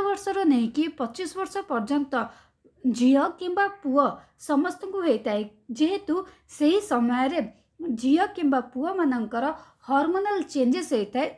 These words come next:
ଯୋଉ ପାଇଁକି ତାଙ୍କର, ଅ, ମୁହଁରେ ପିମ୍ପଲ୍ସ କିମ୍ବା ବ୍ରଣ ଦେଖାଯାଇଥାଏ। ଦର୍ଶକ ବନ୍ଧୁ, ଆଜିର ଭିଡ଼ିଓରେ ଆମେ ଜାଣିବା କି ମୁହଁରେ ବ୍ରଣ ହବାର କ'ଣ ସବୁ କାରଣ ରହିଛି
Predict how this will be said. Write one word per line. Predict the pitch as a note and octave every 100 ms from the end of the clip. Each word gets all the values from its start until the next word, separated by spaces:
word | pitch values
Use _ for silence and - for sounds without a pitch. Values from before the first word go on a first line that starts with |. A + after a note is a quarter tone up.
| G#3+
ଯୋଉ | G3+ E4 G4+
ପାଇଁକି | D4+ B3 A3+ A3+ D#4 -
ତାଙ୍କର, | C#4 B3+ A#3 F4 E4 G4+ - - _ -
ଅ, | B3+ B3
ମୁହଁରେ | A#3 C#4 D#4 D#4+ B3+ A4 - _ - A#3+
ପିମ୍ପଲ୍ସ | A#3 - C#4 B3+ F4 F#4 -
କିମ୍ବା | G4+ G4+
ବ୍ରଣ | C4+ B3+ B3 F4
ଦେଖାଯାଇଥାଏ। | C4 - G#3+ A3 G#3+ G#3 G#3 A3 A3 - - _ B3+
ଦର୍ଶକ | D#4 D#4+ G#4+
ବନ୍ଧୁ, | G#4 G#4+ A4 -
ଆଜିର | A#3+ E4+ G4
ଭିଡ଼ିଓରେ | G4 G4 G4+ G4+
ଆମେ | G4+ G4
ଜାଣିବା | C#4+ A#3+ A3+ G#3 C#4 F4+ - _ _
କି | D#4 D#4 D4+ D4+ - _ _ -
ମୁହଁରେ | A#3+ D4+ F4+ G#4+
ବ୍ରଣ | F4 B3 A#3 D4+
ହବାର | F4 F4+ D#4 -
କ'ଣ | - E4+ F#4
ସବୁ | F#4+ F#4+
କାରଣ | F#4+ G#3 G#3+ B3 E4
ରହିଛି | F4+ F4+ -